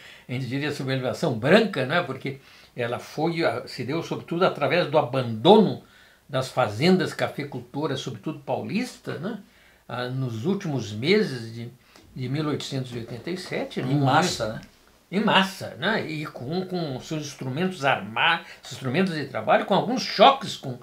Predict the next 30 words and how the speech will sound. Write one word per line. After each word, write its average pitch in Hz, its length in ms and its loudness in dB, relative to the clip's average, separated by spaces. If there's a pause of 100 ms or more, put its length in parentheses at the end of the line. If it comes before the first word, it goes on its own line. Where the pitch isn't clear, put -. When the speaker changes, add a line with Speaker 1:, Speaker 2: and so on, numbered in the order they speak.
(300)
Speaker 1:
com 160 120 -4
o 143 60 0
exército, 127 600 0
com 127 120 -8
mortes 147 540 4
de 113 120 -10
soldados, 135 760 2
né? 190 200 -2 (440)
E 214 100 0
tudo 240 260 0
em 285 120 2
aliança, 240 720 4 (460)
né, 160 300 -4
com 214 320 -2
os 220 120 -6
setores 196 540 0
radicalizados 147 1080 0
do 240 720 -2
<coughs> 214 120 12
abolicionismo. 196 720 2
Fala-se 254 420 4
muito 185 560 -2
desse 156 240 -4
abolicionismo, 147 1040 -6 (480)
é, 127 440 -2
Joaquim 143 260 -2
Nabuco, 143 960 0
né, 147 460 0
essa 127 220 -4
gente 160 240 -4